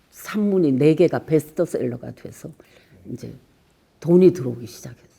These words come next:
그래 이제 병원비도 갚고, 병원비도 예상으로 퇴원했거든요.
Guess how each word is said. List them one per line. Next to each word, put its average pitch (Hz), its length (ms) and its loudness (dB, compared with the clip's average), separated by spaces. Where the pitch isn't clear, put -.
그래 135 140 -6
이제 123 160 -8
병원비도 156 640 0
갚고, - 440 -18
병원비도 180 640 2
예상으로 175 600 2
퇴원했거든요. 143 840 -4